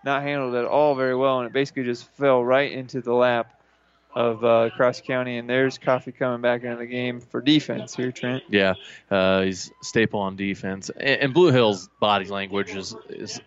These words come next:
Speaker 2: I would say, poor right now. You can tell that they're a little dejected. They, they came in, thought that they could compete with Cross County. And Cross County, they're just, they've got a good team.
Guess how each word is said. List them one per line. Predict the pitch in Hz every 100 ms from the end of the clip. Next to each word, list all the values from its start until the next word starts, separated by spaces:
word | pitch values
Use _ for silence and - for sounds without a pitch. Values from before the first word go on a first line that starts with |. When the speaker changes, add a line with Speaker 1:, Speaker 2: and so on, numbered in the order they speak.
| -
Speaker 2:
I | 110
would | 104
say, | - 104
poor | - 107 101 101
right | 101 98
now. | 101 98 - - _ _
You | 113
can | 113
tell | 107 107 101 101
that | 95 - _ _
they're | 110
a | 104
little | 98
dejected. | 92 98 101 98 - 101 95
They, | 98 95
they | 101
came | 98 107 101
in, | 98 98
thought | 98 98 95
that | - 92 - - - - -
they | 104
could | 113
compete | - 98 104 101
with | 104 101
Cross | - 98 98
County. | - 95 98 101 92
And | 92
Cross | - 117 -
County, | - 113 120 131
they're | 117 123
just, | 147 185 - - _ _ _ _ _ _ _ _ _ _ _ _ _ _ _ _
they've | 120 170
got | 202 139
a |
good | 117 113
team. | 120 104